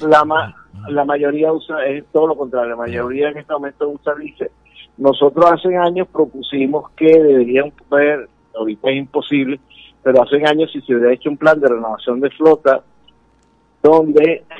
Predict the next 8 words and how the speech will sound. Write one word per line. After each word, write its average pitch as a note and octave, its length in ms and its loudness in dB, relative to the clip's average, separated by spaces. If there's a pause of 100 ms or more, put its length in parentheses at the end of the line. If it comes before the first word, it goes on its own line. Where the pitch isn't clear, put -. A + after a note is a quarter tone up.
(180)
se C3+ 80 -2
hubieran, C#3+ 580 -2
digamos, C#3 380 -2
sustituido C#3+ 760 0
todas C3+ 200 2
las, D3+ 280 0
eh, B2+ 440 0
las, A2+ 320 -4